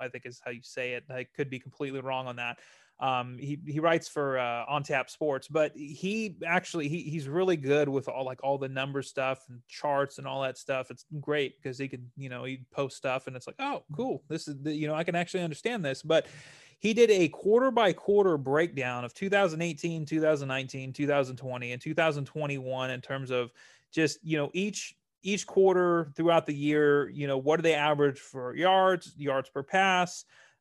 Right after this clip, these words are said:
uh, first downs, touchdowns, you know, so on and so forth, right? And you look at it,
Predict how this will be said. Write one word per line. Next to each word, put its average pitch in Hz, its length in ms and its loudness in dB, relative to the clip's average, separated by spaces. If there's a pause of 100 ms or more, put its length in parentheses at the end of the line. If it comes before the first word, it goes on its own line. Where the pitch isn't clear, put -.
uh, 127 220 2
first 190 340 2
downs, 170 400 4
touchdowns, 151 1120 2
you 151 120 -8
know, 135 100 -4
so 185 220 2
on 170 160 6
and 139 100 -4
so 135 180 -2
forth, 127 360 -10
right? 139 320 2
And 147 640 -2 (180)
you 151 180 -2
look 202 200 6
at 147 200 6
it, 139 200 2